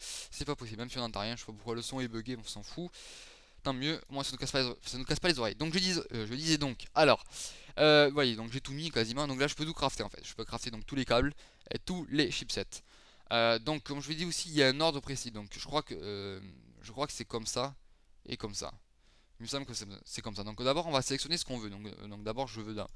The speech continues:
des câbles rouges, puis des câbles bleus, puis des câbles verts, puis des câbles jaunes, puis des redstone chipset, puis des redstone iron chipset, golden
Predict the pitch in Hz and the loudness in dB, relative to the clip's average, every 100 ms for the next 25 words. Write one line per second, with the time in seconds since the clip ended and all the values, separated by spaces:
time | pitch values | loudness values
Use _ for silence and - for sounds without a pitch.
0 | - - - 123 120 110 120 170 - - | -16 -12 -4 2 2 2 -2 -6 -8 -18
1 | - - - - 147 117 113 107 104 104 | -20 -20 -16 -6 -4 -2 -2 -2 -2 -6
2 | 107 131 143 - _ - 131 107 107 104 | -4 -4 -4 -12 _ -8 -4 -4 -4 -4
3 | 101 117 135 - - - - - 135 110 | 0 4 4 2 -10 -20 -16 -6 -4 -2
4 | 101 101 101 113 135 143 - _ - - | -2 -4 -2 2 2 0 -12 _ -20 -12
5 | - 156 127 - - - 123 117 - 110 | 0 2 2 -2 -8 0 0 0 -4 -4
6 | - - 135 139 - - - - - 131 | -6 0 2 2 0 -12 -20 -14 -6 -4
7 | 127 - - - 104 95 90 - 113 110 | -4 -8 -20 -8 -6 -6 -6 -10 -10 -10
8 | 107 107 95 98 - - 120 127 - - | -6 -6 -6 -10 -8 0 2 2 -2 -16
9 | - - - 113 104 117 120 131 | -18 -18 -10 -6 2 6 8 6